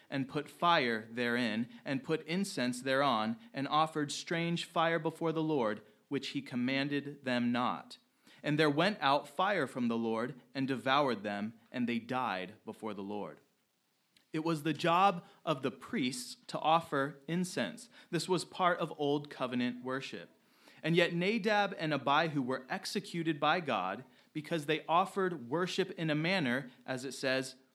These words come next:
"which God commanded them not." Nadab and Abihu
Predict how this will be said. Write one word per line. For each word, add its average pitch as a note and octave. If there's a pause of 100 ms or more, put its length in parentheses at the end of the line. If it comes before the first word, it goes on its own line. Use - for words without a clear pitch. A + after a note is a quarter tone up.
"which C3+
God D3+
commanded C#3
them G#2+ (100)
not." A2+ (360)
Nadab C3+
and C3
Abihu B2